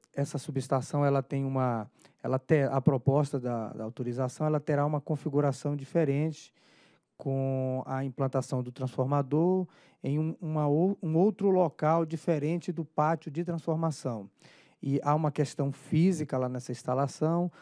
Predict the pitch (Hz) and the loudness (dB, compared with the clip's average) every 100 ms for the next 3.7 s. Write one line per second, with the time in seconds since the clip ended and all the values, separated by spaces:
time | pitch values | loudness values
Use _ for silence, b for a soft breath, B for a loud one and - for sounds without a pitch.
0 | B B 131 135 135 131 147 131 - 127 | B B -2 0 0 -2 -4 -4 -4 2
1 | 147 147 139 135 135 131 131 127 117 123 | 4 4 -4 -4 -4 -2 -4 -2 -4 -6
2 | 117 - 147 139 135 135 135 123 - 120 | -8 -10 -10 -6 -6 -6 -4 -4 -4 -10
3 | - - 143 143 147 170 | -8 -4 -2 0 0 0